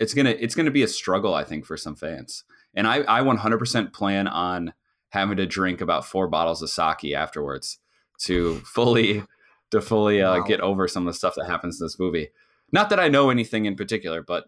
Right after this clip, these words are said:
Speaker 1: I just am prepared to, to be moved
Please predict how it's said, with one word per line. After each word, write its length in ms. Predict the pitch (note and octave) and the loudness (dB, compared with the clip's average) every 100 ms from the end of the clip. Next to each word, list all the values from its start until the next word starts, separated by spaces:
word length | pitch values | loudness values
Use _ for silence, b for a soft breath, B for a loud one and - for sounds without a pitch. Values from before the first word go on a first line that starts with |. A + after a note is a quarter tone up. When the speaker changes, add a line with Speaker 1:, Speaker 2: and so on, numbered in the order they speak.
| - | -4
Speaker 1:
I 100 | F#2+ | -4
just 280 | F#2 - _ _ | -4 -10 _ _
am 260 | G2+ G2+ - - | -6 -6 -8 -6
prepared 680 | B2 A2+ - G#2+ G#2+ G2+ - _ _ - | -4 -4 -2 2 2 0 -6 _ _ -14
to, 640 | - G2+ F#2+ F2+ D#2 D2 _ _ _ _ _ _ _ | -4 -2 0 -2 -6 -12 _ _ _ _ _ _ _
to 120 | A2 | -6
be 140 | G2 G2 | -2 -2
moved 540 | F#2 E2+ C#2 - - | -2 -4 -6 -12 -16